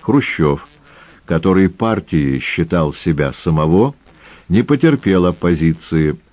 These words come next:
беспартийного Лысенко. В тысяча девятьсот пятьдесят шестом году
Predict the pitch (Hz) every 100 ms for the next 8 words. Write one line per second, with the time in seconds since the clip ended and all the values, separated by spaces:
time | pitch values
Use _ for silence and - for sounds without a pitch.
0 | _ 73 78 80 - 82 78 82 71 71
1 | 73 73 73 73 - 65 60 - - _
2 | _ _ _ _ _ 104 _ _ - _
3 | _ _ - - 147 107 - 85 85 85
4 | 113 117 - 85 80 82 98 87 - 82
5 | - 80 80 80 107 143